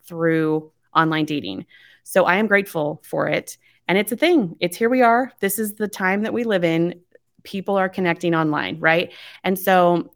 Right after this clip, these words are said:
I really want us to be able to view online dating just as one of these tools. So, so that's why I kind of, even though it's not a last resort,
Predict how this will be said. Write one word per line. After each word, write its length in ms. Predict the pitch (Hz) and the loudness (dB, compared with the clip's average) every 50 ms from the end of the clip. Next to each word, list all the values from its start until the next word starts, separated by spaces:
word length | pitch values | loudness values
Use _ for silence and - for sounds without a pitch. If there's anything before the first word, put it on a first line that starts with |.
| _ _ - | _ _ -2
I 60 | 180 | -2
really 300 | 185 180 190 208 220 240 | 0 0 2 2 2 4
want 220 | 262 285 269 262 | 4 4 2 2
us 120 | 254 254 - | 0 -2 -6
to 100 | - 190 | -8 -6
be 140 | 190 - | -4 -2
able 240 | - 170 165 170 170 | -2 0 0 0 -2
to 180 | 170 - - 180 | -2 -4 -10 -10
view 460 | 165 156 156 156 151 151 151 156 180 | -8 -6 -4 -2 0 0 0 0 0
online 400 | - - 185 202 214 220 214 208 | 0 0 0 0 0 0 -2 0
dating 520 | 185 165 156 156 165 175 190 220 254 254 - _ _ _ _ - | -2 -2 -2 0 0 0 0 -2 -4 -6 -8 _ _ _ _ -4
just 240 | 196 196 190 - - _ | -4 -4 -4 -6 -8 _
as 180 | - 185 180 175 | -4 -2 -2 -2
one 520 | 170 170 175 170 185 190 190 196 208 226 | -4 -6 -4 0 2 2 2 4 2 0
of 180 | - - 190 175 | 0 -2 -4 -2
these 220 | 190 185 180 175 | -4 -4 -6 -6
tools. 280 | - - 175 143 - - | -4 -2 -2 -2 -2 0
So, 60 | - | -2
so 140 | 180 - 220 | 0 2 2
that's 160 | 220 233 - | 0 2 2
why 100 | 269 269 | 2 0
I 40 | 269 | 0
kind 320 | 262 - - 240 233 247 240 | 0 -2 -4 -2 2 4 4
of, 100 | 226 208 | 4 4
even 220 | - 214 226 240 | 2 -2 0 2
though 60 | 233 | 2
it's 140 | 202 185 - | 0 0 0
not 280 | 196 185 185 185 - - _ _ - | 2 4 4 4 2 0 _ _ -4
a 60 | 170 170 | -2 0
last 320 | 170 151 151 160 - - | 2 0 0 -2 -4 -6
resort, 640 | 165 151 151 170 254 302 226 156 139 - - - - | -6 -4 0 2 4 4 4 4 2 0 -6 -14 -16